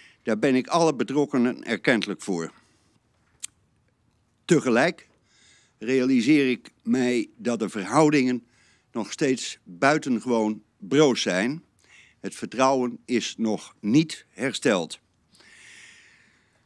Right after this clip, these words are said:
Voordat ik over de inhoud van het rapport zal spreken, wil ik een aantal reflecties op het pro-, op het proces delen.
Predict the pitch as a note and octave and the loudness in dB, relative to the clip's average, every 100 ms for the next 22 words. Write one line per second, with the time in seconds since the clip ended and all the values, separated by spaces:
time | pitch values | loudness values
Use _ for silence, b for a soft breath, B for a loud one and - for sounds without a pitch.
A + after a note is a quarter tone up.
0 | B - F3 E3 D#3 D#3 D#3 C3 B2 C3+ | B -2 2 4 2 2 2 0 0 -2
1 | - F#3 D3 C3 - C3 A2+ A#2 G#2+ - | 2 4 4 2 0 -2 0 0 0 0
2 | C3 - G#2+ - C#3+ E3 E3 D3 C#3 B2+ | 0 0 -4 -2 -2 0 0 0 0 0
3 | A#2+ - C#3+ D3+ D#3+ C3+ A2+ A2 G2 D3 | -2 -4 -2 0 0 0 0 -4 -2 -2
4 | A2+ A#2+ - - G2+ - G#2+ G2 - C#3 | -2 -6 -4 -4 -6 -6 -6 -6 -4 -4
5 | G#2 F#2+ G#2+ G2 C#3+ G2 F2 F2+ D#2 D2+ | -2 -4 -4 -2 0 0 0 -2 -2 -8